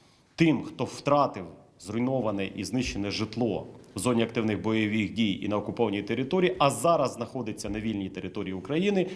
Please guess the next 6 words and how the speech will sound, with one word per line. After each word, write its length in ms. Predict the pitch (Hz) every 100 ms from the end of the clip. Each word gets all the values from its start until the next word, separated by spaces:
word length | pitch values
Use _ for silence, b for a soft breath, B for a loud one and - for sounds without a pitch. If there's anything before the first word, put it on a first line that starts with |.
| B B
отримати 640 | 135 135 147 170 175 175 170 -
все 320 | - 139 135
ж 100 | 135
таки 200 | 139 131
цю 180 | - 110
компенсацію. 760 | 113 101 95 104 95 - -